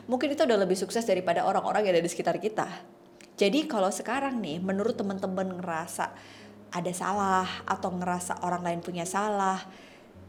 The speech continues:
justru malah ketika kita lebih dulu untuk minta maaf dan mungkin tanpa kata-kata kita sudah memaafkan, disitulah level kesehatan mental kita yang lebih baik yang akan kita dapatkan.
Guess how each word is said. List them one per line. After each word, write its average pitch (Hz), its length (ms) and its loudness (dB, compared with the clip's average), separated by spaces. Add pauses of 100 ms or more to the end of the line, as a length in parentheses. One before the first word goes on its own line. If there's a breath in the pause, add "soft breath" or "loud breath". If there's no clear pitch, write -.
(420)
justru 220 480 4
malah 202 320 4 (160)
ketika 208 480 -4
kita 190 320 0
lebih 185 320 -2
dulu 233 400 2
untuk 185 240 -4
minta 175 320 -4
maaf 202 400 -2
dan 175 240 2
mungkin 180 480 0
tanpa 185 240 -2
kata-kata 180 560 -4
kita 202 240 -4
sudah 170 240 0
memaafkan, 175 720 -4 (240 loud breath)
disitulah 208 560 0
level 196 560 -2
kesehatan 180 640 -4
mental 175 480 -6
kita 180 400 -6 (480 loud breath)
yang 196 320 4
lebih 175 320 0
baik 170 560 0
yang 175 160 -4
akan 170 160 -8
kita 165 160 -4
dapatkan. - 560 -6